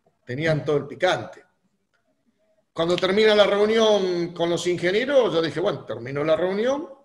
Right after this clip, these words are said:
Eh, me dice, "No, no." Dice, "Espera un minuto porque el comendatore Ferrari te quiere conocer." Bueno, la verdad que, que, que para mí algo, algo más que importante, que, que, o sea, no es, no es una reunión que yo había pedido con Ferrari, pero que Ferrari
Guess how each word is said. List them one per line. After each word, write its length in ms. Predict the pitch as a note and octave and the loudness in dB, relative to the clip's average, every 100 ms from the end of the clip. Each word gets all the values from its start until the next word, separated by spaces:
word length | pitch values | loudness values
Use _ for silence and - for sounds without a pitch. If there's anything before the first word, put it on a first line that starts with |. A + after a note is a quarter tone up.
| _ _ | _ _
Eh, 300 | C3+ A#2+ A#2+ | -10 -8 -8
me 120 | A#2+ | -8
dice, 180 | D#3+ F3 | -4 -2
"No, 180 | G#3 G#3+ | 0 0
no." 460 | G3+ - - - _ | 0 -4 -12 -20 _
Dice, 200 | C#3+ C#3 | -12 -10
"Espera 240 | A2+ C#3 F3 | -6 -2 -2
un 100 | F3 | -2
minuto 380 | F3+ G3+ G3+ | -4 -4 -4
porque 640 | D#3 D3 C3+ B2+ A#2+ A#2+ A#2+ | -4 -6 -6 -6 -8 -10 -12
el 160 | C3 B2+ | -14 -10
comendatore 640 | C#3 C#3 D3 D#3 F3+ F3 | -10 -6 -4 -4 -2 -2
Ferrari 380 | F3 D#3 F#3+ F#3 | -2 0 0 -2
te 180 | D3+ | -6
quiere 200 | - E3+ C#3+ | -2 -2 -2
conocer." 420 | C3+ A#2+ A#2+ G#2 _ _ _ _ _ _ _ _ | -6 -8 -8 -10 _ _ _ _ _ _ _ _
Bueno, 200 | - B2 | -10 -8
la 120 | G#2 G#2 | -10 -10
verdad 220 | A2+ C#3 | -8 -6
que, 280 | C#3+ B2 G#2 | -4 -6 -8
que, 400 | A2+ A2+ A2 - | -12 -10 -12 -14
que 360 | A2+ G#2+ G#2 G2+ _ _ _ _ _ _ _ _ _ _ _ _ - | -12 -12 -14 -20 _ _ _ _ _ _ _ _ _ _ _ _ -12
para 220 | A2 G#2+ | -10 -10
mí 160 | C#3 | -10
algo, 380 | C#3+ C#3 B2+ A2 | -8 -8 -8 -10
algo 680 | C3 B2+ B2 A2 G#2 G2 - - | -8 -8 -8 -10 -10 -14 -20 -12
más 160 | C3+ | -12
que 120 | - | -10
importante, 540 | A2+ B2+ - G#3 B2+ A2 | -12 -8 -2 -2 -2 -8
que, 300 | - G#2 - | -10 -12 -14
que, 220 | A#2 A2 A2 _ _ | -16 -16 -18 _ _
o 20 | |
sea, 160 | A#2+ | -16
no 160 | A2+ B2+ | -14 -12
es, 160 | C#3 B2+ | -12 -8
no 120 | C#3 | -6
es 80 | C#3+ | -6
una 200 | C#3 C3+ | -6 -8
reunión 240 | C3+ D3 | -8 -8
que 120 | C#3+ | -6
yo 100 | C3+ | -4
había 160 | C#3 C3+ | -4 -4
pedido 220 | C#3 C#3+ | -4 -4
con 160 | C3+ C3+ | -4 -6
Ferrari, 340 | C3+ E3+ F3 | -2 0 0
pero 260 | E3 C3+ B2 | 0 -2 -4
que 240 | A#2+ B2 | -8 -10
Ferrari 480 | A#2+ B2+ D3 D3 | -8 -6 -2 -2